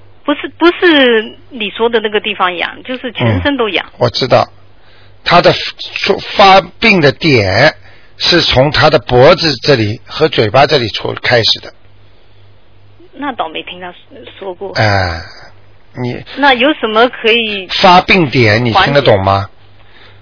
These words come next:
Speaker 2: 他，你别看他全身痒啊，他有发病点的呀，嗯，就是发毛病的从哪一个点开始的，就像癌，
Speaker 1: 那有
Speaker 2: 就像癌症扩散一样的，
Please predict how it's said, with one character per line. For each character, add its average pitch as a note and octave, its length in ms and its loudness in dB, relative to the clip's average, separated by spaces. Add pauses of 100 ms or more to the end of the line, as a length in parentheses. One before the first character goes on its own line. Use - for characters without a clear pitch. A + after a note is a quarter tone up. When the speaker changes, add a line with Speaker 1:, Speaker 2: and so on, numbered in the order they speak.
(140)
Speaker 2:
他， E3 180 4
你 D3+ 160 2
别 E3 160 2
看 E3+ 200 2
他 D#3+ 120 2
全 C#3+ 260 2
身 D#3+ 160 2
痒 F#2+ 240 0
啊， F#2 300 -6 (340)
他 E3+ 140 4
有 C#3+ 160 4
发 D3+ 200 4
病 D3 200 -4
点 F#2+ 260 -4
的 G2 80 -6
呀， F2 240 -4 (180)
嗯， G2 240 -10 (840)
就 F3 120 0
是 D#3+ 220 0 (340)
发 E3+ 240 4
毛 C3+ 220 6
病 D3+ 160 2
的 C3 100 4
从 B2+ 300 0
哪 B2 120 4
一 G#2 80 2
个 D3+ 80 2
点 G2 300 -2
开 C#3 240 4
始 A#2 240 2
的， - 160 -12 (640)
就 F#3 140 4
像 F3 200 4
癌， D3 40 4
Speaker 1:
那 B2 100 4
有 C3+ 60 2
Speaker 2:
就 E3+ 140 2
像 D3+ 160 2
癌 B2 180 4
症 D#3 180 0
扩 D#3+ 200 4
散 D3 260 4
一 G#2+ 60 -2
样 F#2+ 200 0
的， F2 140 -8